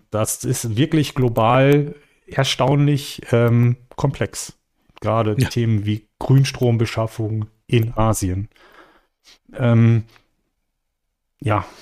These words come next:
Speaker 1: da, da, das ist nicht, das ist nicht trivial. Das ist nicht trivial, das ist nicht, nicht super schwierig, aber es ist nicht trivial und es ist nicht Daily Business.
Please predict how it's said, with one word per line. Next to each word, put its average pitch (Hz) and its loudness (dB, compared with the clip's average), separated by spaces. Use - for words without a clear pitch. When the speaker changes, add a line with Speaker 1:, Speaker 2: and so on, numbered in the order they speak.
Speaker 1:
da, 98 -8
da, - -12
das 135 -4
ist - -2
nicht, 165 -2
das 139 0
ist 151 0
nicht 175 0
trivial. 113 -2
Das 123 -4
ist 143 -4
nicht 135 -2
trivial, 131 0
das 147 -2
ist 165 -2
nicht, - 0
nicht 139 -2
super 180 -2
schwierig, 185 0
aber 143 0
es 139 -2
ist 143 2
nicht - -2
trivial 135 2
und 156 4
es 127 -2
ist 139 -2
nicht 135 0
Daily 123 0
Business. 160 0